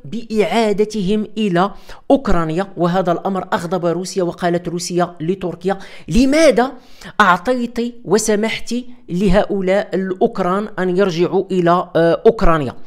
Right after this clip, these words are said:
فغضبت روسيا غضبا شديدا. النقطة الثانية التي حصلت والتحول الثاني الذي حصل، وهو رغبة الرئيس التركي رجب طيب أردوغان بالسماح إلى السويد بأن تدخل إلى حلف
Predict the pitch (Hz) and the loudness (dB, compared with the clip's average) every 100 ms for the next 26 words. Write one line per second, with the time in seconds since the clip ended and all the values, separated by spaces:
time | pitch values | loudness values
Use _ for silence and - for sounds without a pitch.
0 | - - - - 185 175 202 208 196 190 | -14 -14 -14 -2 0 2 0 0 -4 -4
1 | 175 185 190 156 175 170 170 170 147 151 | -6 -2 -2 0 0 0 -2 -4 -6 -4
2 | 123 - - - - 240 233 285 349 - | -6 -6 -14 -6 0 2 2 2 0 -4
3 | - 285 - 277 262 247 233 226 214 214 | 2 2 2 2 4 2 0 0 -2 -4
4 | 214 202 202 214 226 202 196 - 220 208 | -6 -6 -6 -4 -2 -2 -2 -2 -2 0
5 | 196 196 202 196 185 180 185 196 247 254 | -2 0 -2 0 0 -2 -2 -4 -4 -4
6 | - - - 247 226 196 202 214 180 202 | -6 -16 -4 0 2 2 0 0 -4 -2
7 | 190 190 - 214 - 202 - 190 180 196 | -2 -2 -4 -6 -4 -6 -4 -4 -4 0
8 | 170 202 196 170 220 208 190 180 208 180 | 0 2 -4 -2 -4 0 -2 0 -2 -2
9 | 160 175 262 302 - - - - 143 240 | 0 2 0 -2 -10 -18 -20 -8 2 2
10 | - - 311 - - 254 202 214 - - | 0 -2 -2 0 0 2 2 -2 -4 -10
11 | - - 277 226 233 - 302 - 247 208 | -10 -6 -4 -4 -6 0 0 0 -6 -4
12 | 262 165 185 226 226 - 208 208 214 196 | -4 -2 -4 -2 -2 -2 -2 -2 0 -2
13 | 185 214 180 | -2 -6 -4